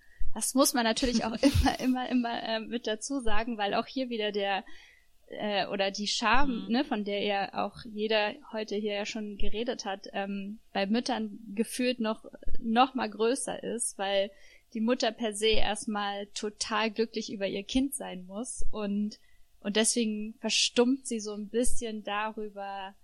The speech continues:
Speaker 1: dass sie sich von Zeit zu Zeit eben doch sehr einsam
Speaker 2: Mhm.
Speaker 1: fühlt.
Speaker 2: Aber was ist das, was dich da so einsam macht? Kannst du das mal mehr beschreiben?
Speaker 1: Ich glaube, ähm, was, äh,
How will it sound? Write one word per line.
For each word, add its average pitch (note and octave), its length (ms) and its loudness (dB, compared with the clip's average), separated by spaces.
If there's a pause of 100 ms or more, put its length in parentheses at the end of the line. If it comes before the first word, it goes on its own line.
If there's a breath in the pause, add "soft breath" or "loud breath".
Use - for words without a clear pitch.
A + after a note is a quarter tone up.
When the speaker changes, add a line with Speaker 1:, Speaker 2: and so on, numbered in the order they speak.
(380)
Speaker 1:
dass G#3 200 -2
sie A3 120 -10
sich G#3+ 220 -8
von G#3 140 -8
Zeit G3+ 240 -8
zu G3+ 120 -12
Zeit G3+ 220 -10
eben G3+ 200 6
doch G3+ 160 -8
sehr - 240 -8
einsam G#3+ 340 -6
Speaker 2:
Mhm. - 60 -8
Speaker 1:
fühlt. C4 160 -10
Speaker 2:
Aber A3+ 180 0
was B3 160 2
ist - 280 2
das, D4 260 0
was - 300 2
dich B3+ 180 -6
da A#3 160 -2
so - 100 -2
einsam A#3+ 420 2
macht? C4+ 280 0
Kannst A3 220 -2
du A3 40 -4
das G#3+ 160 -2
mal A3 100 -4
mehr G#3+ 160 -4
beschreiben? G#3 600 -6 (1080 soft breath)
Speaker 1:
Ich - 220 -4
glaube, C4 500 6 (280)
ähm, A3+ 480 -2 (280)
was, A3 580 0 (680)
äh, - 40 -16